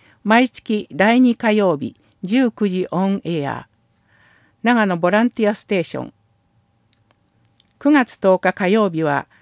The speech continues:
長野子育てネットです。出演者大募集中。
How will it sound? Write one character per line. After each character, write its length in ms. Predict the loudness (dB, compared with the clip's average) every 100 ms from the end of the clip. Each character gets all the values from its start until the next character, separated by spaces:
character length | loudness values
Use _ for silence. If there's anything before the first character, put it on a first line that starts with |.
| _ -2
長 280 | 0 0
野 140 | 0 -4
子 140 | -6
育 280 | -4 -2 0
て 140 | -2
ネ 120 | -2 -4
ッ 40 |
ト 180 | -4 -8
で 140 | -8
す。 240 | -10 -16 _ _ _ _ _ _
出 280 | -20 -6 0
演 160 | 2 2
者 280 | -2 -6 -2
大 240 | 0 0
募 160 | 0 -4
集 260 | -2 -4 -4
中。 320 | -6 -8